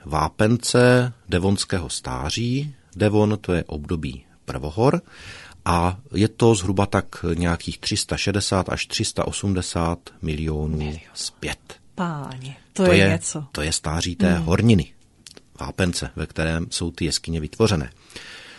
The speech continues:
Speaker 1: Eh, ty dutiny, ty podzemní dutiny, ty jsou o mnoho mladší, ale jejich stáří je určitě také v řádu milionů let.
Speaker 2: Mhm.
Speaker 1: A ta nejstarší krápníková výzdoba, kterou v jeskyních máme, eh,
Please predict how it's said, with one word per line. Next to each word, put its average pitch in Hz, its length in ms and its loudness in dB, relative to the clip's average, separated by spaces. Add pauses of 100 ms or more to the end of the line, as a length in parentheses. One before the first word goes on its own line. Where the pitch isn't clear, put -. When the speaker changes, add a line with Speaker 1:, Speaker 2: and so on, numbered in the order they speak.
(440)
Speaker 1:
Eh, 80 40 0
ty 98 140 0
dutiny, 120 460 6
ty 98 100 -2
podzemní 131 480 4
dutiny, 117 380 4
ty 120 120 0
jsou 110 460 4
o 87 120 -2
mnoho 92 280 0
mladší, 107 760 -4 (340)
ale 90 160 2
jejich 123 240 2
stáří 85 600 0
je 104 100 2
určitě - 480 -6
také 92 380 -2
v 95 60 -2
řádu 90 560 0 (100)
milionů 80 680 -2 (200)
let. - 300 -10 (280)
Speaker 2:
Mhm. 139 400 -6 (460)
Speaker 1:
A 85 220 -2 (280)
ta 82 120 0
nejstarší - 640 0
krápníková 107 680 0
výzdoba, 90 540 2
kterou 98 300 -2
v 85 60 -2
jeskyních 92 480 -4
máme, 85 520 0
eh, - 760 -6